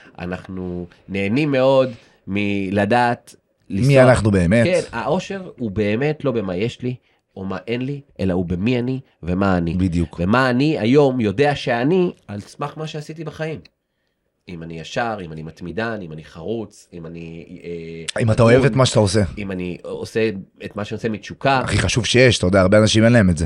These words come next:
Speaker 1: כן.
Speaker 2: הרבה אנשים אין להם את מה שהם אוהבים,
Speaker 1: חד
Speaker 2: אין להם
Speaker 1: משמעית.
Speaker 2: תשוקה למה שהם
Speaker 1: אם
Speaker 2: עושים.
Speaker 1: אני חרוץ, אם אני אמין,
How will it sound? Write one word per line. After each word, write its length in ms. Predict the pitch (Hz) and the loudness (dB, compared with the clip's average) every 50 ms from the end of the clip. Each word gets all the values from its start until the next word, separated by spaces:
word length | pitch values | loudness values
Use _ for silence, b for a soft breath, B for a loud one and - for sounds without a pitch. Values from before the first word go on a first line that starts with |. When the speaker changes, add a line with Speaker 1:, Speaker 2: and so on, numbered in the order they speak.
| - _ | -4 _
Speaker 1:
כן. 260 | - 123 139 160 156 - - | -2 -2 0 0 -2 -6 -6
Speaker 2:
הרבה 140 | - 87 92 95 | -2 0 2 2
אנשים 240 | 95 - - 95 | 2 2 2 4
אין 100 | 104 117 | 4 6
להם 140 | 123 113 95 | 6 6 4
את 80 | 87 76 | 2 0
מה 80 | 90 | 0
שהם 200 | 82 98 95 87 | 0 0 0 0
אוהבים, 220 | 87 87 73 80 80 73 | 2 2 0 0 0 -2
Speaker 1:
חד 60 | 104 | -2
Speaker 2:
אין 100 | 110 110 - | -4 -2 -2
להם 60 | - 101 | 0 2
Speaker 1:
משמעית. 120 | 117 127 | 2 2
Speaker 2:
תשוקה 260 | 131 123 110 - 113 | 2 0 4 4 4
למה 160 | 101 90 87 | 4 4 2
שהם 120 | 87 85 95 | 0 0 0
Speaker 1:
אם 40 | 87 | 0
Speaker 2:
עושים. 140 | 92 92 90 | 0 -2 -4
Speaker 1:
אני 60 | - | -4
חרוץ, 640 | - 98 82 73 98 127 139 120 - - - - - - _ _ _ _ _ _ _ _ _ _ _ _ - | -6 -8 -6 -2 0 0 0 -2 -4 -10 -20 -20 -20 -20 _ _ _ _ _ _ _ _ _ _ _ _ -6
אם 100 | 92 87 | -4 -2
אני 140 | 90 92 - - | -2 -2 -2 -4
אמין, 420 | 90 80 90 110 127 131 120 110 | -4 -2 0 0 0 0 -2 -4